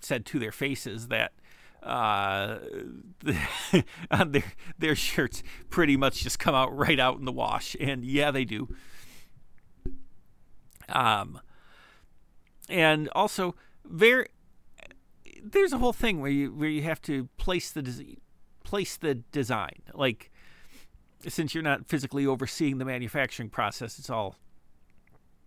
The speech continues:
it's, uh, uh, Summer explained it to me a little bit, but I'm kinda dumb and don't know how to do things. But, uh, some people really do a bad job of that, and, uh,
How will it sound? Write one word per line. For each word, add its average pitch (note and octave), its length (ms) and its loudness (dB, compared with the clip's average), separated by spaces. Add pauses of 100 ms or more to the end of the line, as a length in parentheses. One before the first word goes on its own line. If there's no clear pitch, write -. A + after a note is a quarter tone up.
(320)
it's, A#2+ 240 -6
uh, A#2+ 260 -2 (480)
uh, A2+ 420 2
Summer E3 300 2
explained C3+ 380 -4
it - 60 -16
to C#3 120 -6
me A#2 100 -6
a G#2+ 60 -6
little A2+ 240 -4
bit, A#2 240 -8
but A#2+ 100 -8
I'm A2 140 -6
kinda C3 360 -6
dumb A2 300 -4
and A2+ 100 -8
don't A2 200 -4
know A2+ 80 -8
how A2 120 -4
to G#2+ 80 -10
do A2 200 -10
things. E2 580 -12
But, A2+ 160 -4
uh, F#2+ 280 0 (680)
some A#3+ 280 -2
people D3+ 380 -4 (300)
really A3+ 560 0
do G#3 180 2
a G3+ 40 4
bad G3+ 260 2
job F3 300 -2
of C#3+ 80 0
that, G#2+ 360 2
and, B2 320 -10
uh, A2+ 420 -4